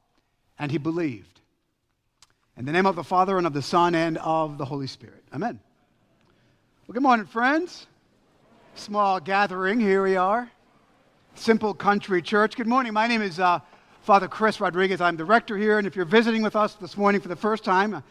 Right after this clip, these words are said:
I suspect some of you are, welcome. I'm really glad to see you here today. This is the day the Lord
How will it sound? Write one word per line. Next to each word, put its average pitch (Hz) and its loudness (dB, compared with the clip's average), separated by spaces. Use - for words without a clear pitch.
I 175 -10
suspect - -10
some 170 -2
of 135 -4
you 151 2
are, 170 0
welcome. 214 -2
I'm 160 -4
really 190 0
glad 202 0
to 175 -10
see 220 -4
you 214 0
here 226 0
today. 208 -2
This 202 -6
is 180 -8
the 196 -2
day 202 2
the 190 0
Lord 190 -2